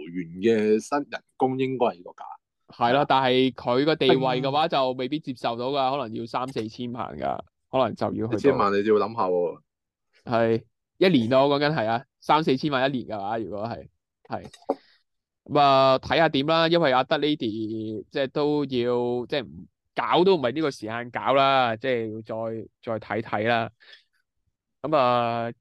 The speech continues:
Speaker 2: 即係呢一輪嘅N B A都，即係 Draymond Green 出拳啊，大家意想唔到啦。
Speaker 1: 係，
Speaker 2: 跟住，
Speaker 1: 不過
Speaker 2: 跟住啊，係。
Speaker 1: 不過有單小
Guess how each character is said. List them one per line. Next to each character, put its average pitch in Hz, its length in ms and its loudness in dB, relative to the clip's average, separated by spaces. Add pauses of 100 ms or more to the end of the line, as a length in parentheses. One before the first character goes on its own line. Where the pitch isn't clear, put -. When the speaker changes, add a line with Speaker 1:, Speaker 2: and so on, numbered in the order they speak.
(200)
Speaker 2:
即 190 80 0
係 156 200 4
呢 180 80 -6
一 220 60 4
輪 113 600 -4
嘅 139 300 2
N 160 200 -6
B 165 100 -4
A 156 340 -2
都， 143 1500 -4
即 143 80 -2
係 113 300 0 (160)
Draymond 139 400 -2
Green 131 240 -2
出 135 140 -4 (120)
拳 101 220 -8
啊， 101 80 -6
大 107 160 -2
家 127 460 2 (720)
意 123 200 0
想 127 240 2
唔 104 180 -8
到 110 220 -2
啦。 123 540 -2
Speaker 1:
係， 117 360 4
Speaker 2:
跟 113 200 0
住， 110 80 -2
Speaker 1:
不 240 120 0
過 208 100 2
Speaker 2:
跟 147 120 4
住 143 100 4
啊， 123 140 4 (240)
係。 113 440 -2 (420)
Speaker 1:
不 208 100 -2
過 160 200 -2
有 135 140 -4
單 180 220 -8
小 - 400 -16